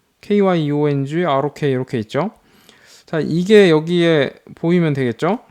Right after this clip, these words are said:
자, 여기 에이더블유에스 Elastic Beanstalk Describe Applications. 자, 이렇게 엔터를 딱 치면은 이비 헬로우 있고요.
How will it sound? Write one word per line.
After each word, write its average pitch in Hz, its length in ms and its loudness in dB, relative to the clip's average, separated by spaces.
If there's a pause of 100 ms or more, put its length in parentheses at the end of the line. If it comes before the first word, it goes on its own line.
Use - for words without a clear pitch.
자, 127 360 -8
여기 123 180 -8
에이더블유에스 151 920 -2
Elastic 143 480 -6
Beanstalk 175 720 -4
Describe 147 640 -6
Applications. 127 920 -8 (500)
자, 147 140 -8
이렇게 151 180 -6
엔터를 165 320 -4
딱 - 140 -10
치면은 226 520 0 (2250)
이비 156 300 -2
헬로우 196 360 4
있고요. 143 420 -2